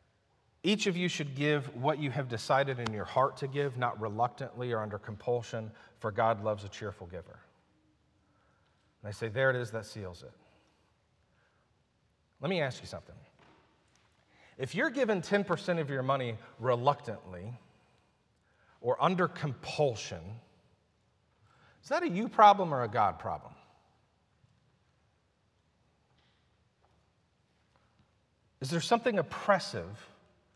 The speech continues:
about the giving that God commands? Or is there something deficient in your attitude toward what God has commanded? Which one is it really?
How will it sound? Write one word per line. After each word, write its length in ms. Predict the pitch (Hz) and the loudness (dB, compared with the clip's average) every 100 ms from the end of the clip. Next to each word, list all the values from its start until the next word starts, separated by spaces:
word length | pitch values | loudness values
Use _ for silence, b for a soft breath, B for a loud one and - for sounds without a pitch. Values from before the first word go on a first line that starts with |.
| _ _ _ _ | _ _ _ _
about 260 | 135 147 139 | 0 0 0
the 60 | |
giving 420 | 139 131 180 190 170 | -2 0 2 2 0
that 140 | 135 | 2
God 260 | 127 135 123 - | 6 6 4 -6
commands? 720 | 131 101 73 87 120 - - _ _ _ _ _ _ _ b b b b b | -6 -6 -8 -14 -16 -18 -20 _ _ _ _ _ _ _ b b b b b
Or 120 | 139 | 2
is 120 | 156 - | 2 4
there 140 | 160 | 0
something 380 | - 185 185 175 | 0 -2 0 -2
deficient 800 | 151 - - 214 - 151 131 - B B - | -4 -6 2 2 2 -4 -6 -14 B B -4
in 120 | 135 | 0
your 140 | 135 | 2
attitude 680 | 135 156 170 156 - 123 113 107 | 6 8 6 2 -2 -2 -4 -8
toward 520 | - 180 170 117 90 | -2 2 4 2 0
what 120 | 101 101 | -6 0
God 220 | 113 104 | 0 0
has 120 | 90 | -4
commanded? 340 | - 95 80 - - _ _ _ _ _ _ _ _ _ _ _ _ _ _ _ _ _ _ _ _ | -10 -12 -12 -18 -20 _ _ _ _ _ _ _ _ _ _ _ _ _ _ _ _ _ _ _ _
Which 220 | 120 - | -10 -8
one 140 | 147 143 | -8 -8
is 120 | 139 | -10
it 60 | - | -14
really? 340 | 190 117 90 | -16 -16 -18